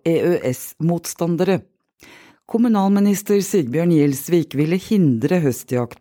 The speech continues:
på E Ø S-motstandere, men endte selv som jaget vilt. Det er fredag tjueåttende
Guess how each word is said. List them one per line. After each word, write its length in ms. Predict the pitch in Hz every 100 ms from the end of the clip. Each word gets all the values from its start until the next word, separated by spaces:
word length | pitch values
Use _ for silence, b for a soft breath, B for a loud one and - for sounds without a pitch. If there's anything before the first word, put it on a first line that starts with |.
| -
på 140 | 117
E 140 | 117 127
Ø 100 | 123
S-motstandere, 840 | 107 - 113 117 - 117 113 107 - _ _ B B B
men 160 | 165 175
endte 400 | 180 120 - 170
selv 600 | - - 160 151 107 104 -
som 220 | - 151
jaget 480 | 147 117 101 135 139
vilt. 480 | 143 139 - _ - _ _ B B B
Det 160 | - 220
er 240 | 185 190
fredag 560 | 180 156 151 139 160 147
tjueåttende 720 | - 160 - 117 _ 143 143